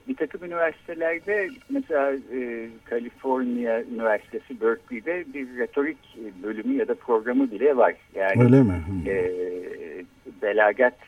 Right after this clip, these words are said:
Speaker 1: e, bölümünden ya da programından mezun olmak istiyorsanız o, o bile mümkün. E, ben bir de kapatırken, e, son, e, daha geniş bir konu, e, olarak, e,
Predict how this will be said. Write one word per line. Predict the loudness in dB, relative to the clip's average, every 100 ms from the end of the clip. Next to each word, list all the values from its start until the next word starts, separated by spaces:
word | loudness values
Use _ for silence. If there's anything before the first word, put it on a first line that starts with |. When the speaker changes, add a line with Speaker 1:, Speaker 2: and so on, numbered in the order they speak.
| -12
Speaker 1:
e, | -10 -8 -8 -10 -14 -20 _ -16 -10 -4
bölümünden | -4 -4 -4 0 0 0 -8 -12
ya | -10
da |
programından | -6 -4 -2 -2 -2 -4 -2
mezun | -2 -2 0
olmak | 0 0 -8
istiyorsanız | -14 -8 -8 -6 -8 -6 -4
o, | -4 -4
o | -8 -6
bile | -6
mümkün. | -6 -6 -10 -14 -16 _ _ _ -20 -20 _ -16
E, | -14 -14 -18 _ _
ben | 0 0 -2 -8
bir | -4
de | -2
kapatırken, | 0 2 2 0 -4 0 0
e, | 0 -8 -10 -10 -12
son, | -18 -16 -10 -8 -6
e, | -8 -12 -8 -6 -6 -6 -8 -14 _ -20 -20 -20 -4
daha | 0 0
geniş | 2 2 0 -6
bir | -6
konu, | -2 2 2 0 -6
e, | -4 -4 -6 -10 -14 -20 -20 -18 -18 -16 -4
olarak, | 4 6 6 4 -2 -20 _ -8
e, | -6 -6 -6